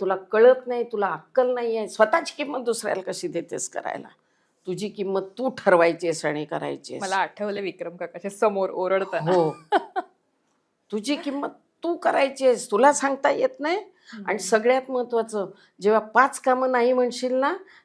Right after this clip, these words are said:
Speaker 1: तेव्हा सहावं काम तुझ्याकडे जे येईल, ती तुझी किंमत देऊन तुझ्याकडे येईल का?
Speaker 2: हम्म.
Speaker 1: मी म्हटलं, "विजय, मला नाही पण म्हणता येत ना." "मग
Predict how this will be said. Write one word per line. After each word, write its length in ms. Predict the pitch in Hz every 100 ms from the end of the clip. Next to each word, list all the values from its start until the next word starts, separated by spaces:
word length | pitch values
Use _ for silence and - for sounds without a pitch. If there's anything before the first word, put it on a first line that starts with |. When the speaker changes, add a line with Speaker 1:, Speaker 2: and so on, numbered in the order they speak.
| _
Speaker 1:
तेव्हा 200 | 208 220
सहावं 540 | 220 233 196 208 233
काम 240 | 233 247 240
तुझ्याकडे 500 | 240 220 226 226 233
जे 140 | 233
येईल, 340 | 233 240 269 262
ती 80 |
तुझी 360 | 214 - 214 262
किंमत 320 | 254 220 208
देऊन 320 | 185 180 175
तुझ्याकडे 420 | 165 151 151 165 160
येईल 260 | - -
का? 180 | - 139
Speaker 2:
हम्म. 1040 | - _ _ _ _ _ _ _ _ _ _ _ _ _ _
Speaker 1:
मी 80 | 160
म्हटलं, 340 | 170 175 208
"विजय, 300 | 202 175 185
मला 240 | 196 185 196
नाही 260 | 196 165
पण 200 | 170 220
म्हणता 280 | 240 208 202
येत 120 | 202
ना." 60 | 226
"मग 220 | 247 269